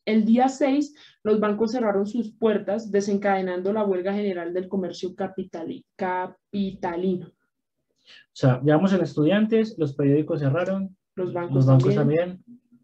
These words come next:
Speaker 2: Ok.
Speaker 1: Bogotá se vio fuertemente implicada por eso, ¿sí? El siete de mayo.
Speaker 2: Pero, espérate, ¿esto era como una especie de protesta por el tema de que la gente no quería que Rojas Pinilla se fuera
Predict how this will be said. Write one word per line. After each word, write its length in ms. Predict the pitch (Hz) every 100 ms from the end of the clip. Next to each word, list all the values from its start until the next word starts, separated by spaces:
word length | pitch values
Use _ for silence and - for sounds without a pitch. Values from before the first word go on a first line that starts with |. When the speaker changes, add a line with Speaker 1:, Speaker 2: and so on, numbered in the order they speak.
| _ _ _ _ _ _
Speaker 2:
Ok. 220 | 135 190
Speaker 1:
Bogotá 400 | 190 180 175 190
se 140 | 190 202
vio 220 | 208 214
fuertemente 560 | 214 220 214 208 208 220
implicada 500 | 208 202 190 175 180
por 180 | 190 190
eso, 340 | 208 226 226 _ _ _ _
¿sí? 340 | - 220 240 - _ - _ -
El 120 | 208
siete 280 | 214 233 233
de 120 | 269 254
mayo. 260 | 220 202
Speaker 2:
Pero, 220 | 240 185 180
espérate, 420 | 180 175 151 175
¿esto 160 | 175 233
era 120 | 226
como 120 | 196
una 60 | 185
especie 240 | 220 214
de 60 | 208
protesta 380 | 170 156 139
por 100 | 185
el 80 | 165
tema 160 | 151 170
de 60 |
que 60 | 170
la 60 | 147
gente 160 | 139
no 140 | 165 170
quería 200 | 175 175
que 80 | 156
Rojas 260 | 147 165
Pinilla 260 | - 143 151
se 140 | 151
fuera 340 | 151 185 226